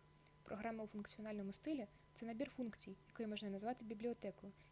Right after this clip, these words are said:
і певний вираз або запит, який треба обрахувати шляхом виклику цих функцій. Як мову логічного програмування будемо розглядати мову Prolog, яка базується на логіці предикатів першого порядку. Логічне програмування має унікальний синтаксис,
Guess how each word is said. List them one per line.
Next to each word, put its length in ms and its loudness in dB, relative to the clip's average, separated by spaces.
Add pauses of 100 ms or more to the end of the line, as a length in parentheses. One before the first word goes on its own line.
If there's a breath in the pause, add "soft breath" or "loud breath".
і 60 -2
певний 320 8
вираз 340 6
або 180 -2
запит, 360 -2
який 220 -4
треба 220 0
обрахувати 520 0
шляхом 320 -2
виклику 320 -4
цих 180 -4
функцій. 420 -6 (460 loud breath)
Як 140 -12
мову 200 2
логічного 460 0
програмування 680 0 (340 loud breath)
будемо 300 2
розглядати 380 0
мову 180 -2
Prolog, 340 -4 (360)
яка 160 -8
базується 480 0
на 80 -2
логіці 340 -4
предикатів 500 -6
першого 400 -6
порядку. 420 -8 (500 loud breath)
Логічне 280 2
програмування 640 -4
має 220 -2
унікальний 480 0
синтаксис, 580 -4